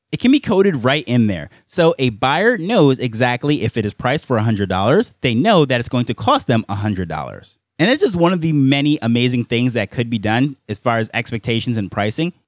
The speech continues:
And it reminds me of when you walk through a store and you see something and you don't exactly know what the price is going to be as far as the tax, depending which town you're in, that could be very annoying, especially if you're a kid walking around with a couple dollars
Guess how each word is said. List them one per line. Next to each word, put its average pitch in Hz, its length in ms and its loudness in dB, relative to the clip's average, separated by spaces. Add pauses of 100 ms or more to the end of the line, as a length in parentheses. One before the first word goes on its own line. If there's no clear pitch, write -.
(140)
And 320 60 4
it 180 60 4
reminds 247 320 4
me 220 100 -2
of 151 300 0
when 139 120 2
you 135 120 4
walk 156 300 2
through 160 120 0
a 139 60 4
store 135 400 2
and 113 180 -2
you 117 100 2
see 143 280 0
something 135 580 0
and 117 140 -2
you 113 80 -2
don't 156 200 0
exactly 135 380 0
know 120 380 2 (160)
what 127 260 -2
the 127 60 -4
price 123 340 -2
is 113 100 -4
going 117 200 0
to 110 80 -8
be 113 260 -2
as 98 140 -6
far 104 240 -2
as 92 160 -8
the 90 100 -12
tax, 110 400 -4
depending 123 580 -2
which 113 200 -4
town 120 280 0
you're 120 160 2
in, 139 160 0 (200)
that 151 260 -4
could 208 140 2
be 190 100 0
very 139 320 2
annoying, 104 560 -2 (160)
especially 208 400 0
if - 80 -4
you're 185 80 2
a 160 60 0
kid 143 320 -2
walking 131 400 -2
around 123 420 0
with 120 160 0
a 107 80 -8
couple 131 240 0
dollars 120 480 0